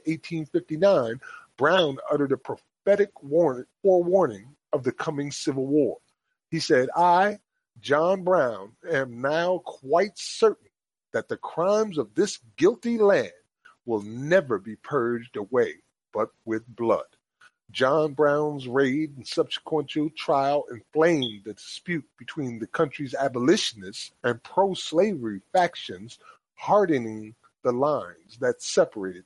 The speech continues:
the North and the South. And we here at New Abolitionist Re-, Radio remember John Brown's raid on Harper's Ferry.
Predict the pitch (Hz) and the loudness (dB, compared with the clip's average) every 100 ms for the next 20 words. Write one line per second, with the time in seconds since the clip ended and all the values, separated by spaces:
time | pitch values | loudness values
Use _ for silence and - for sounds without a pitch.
0 | - 104 107 110 110 _ _ _ _ _ | -14 -6 0 0 -2 _ _ _ _ _
1 | _ 135 120 117 - 85 - _ 113 131 | _ -6 -6 -4 -4 -4 -8 _ -10 -2
2 | 175 147 160 117 120 123 117 113 110 - | 0 2 4 2 2 2 2 0 -4 -6
3 | 113 98 - 113 110 - - 123 104 98 | -8 -10 -10 -10 -10 -14 -4 -4 -2 -6
4 | 101 113 120 117 98 95 - 110 101 95 | -4 -2 0 0 -2 -8 -4 -2 -2 -2
5 | 101 95 92 95 107 101 82 95 98 98 | -2 -2 -6 -6 -4 -4 -8 -14 -12 -10
6 | 82 85 95 - 87 76 | -10 -12 -16 -14 -12 -12